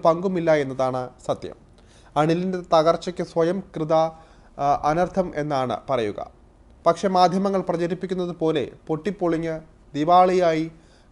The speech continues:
കഞ്ഞി കുടിക്കാൻ ഗതിയില്ലാത്ത അവസ്ഥയിലല്ല അനിൽ. അത് ബാങ്ക് നടപടികളിൽ നിന്ന് രക്ഷപ്പെടാനുണ്ടാക്കിയ പാപ്പർ കണക്കാണ്. അദ്ദേഹത്തിൻ്റെ നിക്ഷേപങ്ങളും സ്വത്തുക്കളും എൺപത്തിമൂന്ന് ദശലക്ഷത്തിലധികം വരുമെന്നാണ് ഹിന്ദുസ്ഥാൻ ടൈംസ് പറയുന്നത്.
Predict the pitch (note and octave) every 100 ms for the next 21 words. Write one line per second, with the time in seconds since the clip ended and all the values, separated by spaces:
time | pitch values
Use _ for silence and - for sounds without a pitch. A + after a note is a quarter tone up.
0 | - D#3+ G3 G#3 F3 E3+ F3 E3+ D#3 D3+
1 | E3+ D#3+ D#3 D3+ D3+ D3 C#3 D3 - E3
2 | D3+ C#3 E3+ A2+ - - A#2 A2+ F#2+ -
3 | - - - - - - - E3 D#3+ E3+
4 | F3+ G#3 G#3+ F#3 F3 F3 F3 E3+ E3+ E3
5 | D#3+ D#3 - F3 F3 E3 D#3+ D#3+ D#3 E3
6 | D#3+ D#3 D#3 D#3 E3+ C#3 A2+ F2 F2 -
7 | - - - - - - C#3+ D#3 E3+ F3+
8 | F3 D#3+ - F#3+ F#3 F3+ F3+ G3 F#3 E3+
9 | F#3 F3 E3+ - C#3 E3 F3+ G3 G3 F#3
10 | F3+ D#3 D3+ E3 - - E3 D#3 C#3+ F3
11 | F#3 D#3 D3 D3+ C3+ B2 B2 B2 - -
12 | - - - F3 F#3+ G3 F#3+ E3 D#3+ C3+
13 | B2+ C3+ C#3 C3+ G#2 F2+